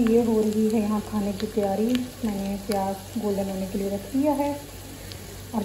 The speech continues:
जल्दी जल्दी से मैं ये सारे काम करी क्योंकि मुझे आ जाना है मॉल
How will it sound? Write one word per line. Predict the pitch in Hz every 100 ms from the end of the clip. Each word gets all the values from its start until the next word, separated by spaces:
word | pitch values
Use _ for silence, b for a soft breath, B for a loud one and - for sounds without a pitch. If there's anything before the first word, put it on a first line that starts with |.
| 185
जल्दी | 214 233
जल्दी | 240 226
से | 254
मैं | 226
ये | 226
सारे | 240 220 226
काम | 233 240
करी | 240 226 240
क्योंकि | 233 233 277
मुझे | 233 220 247
आ | 220 202
जाना | 196 196 208
है | 214
मॉल | 202 190 208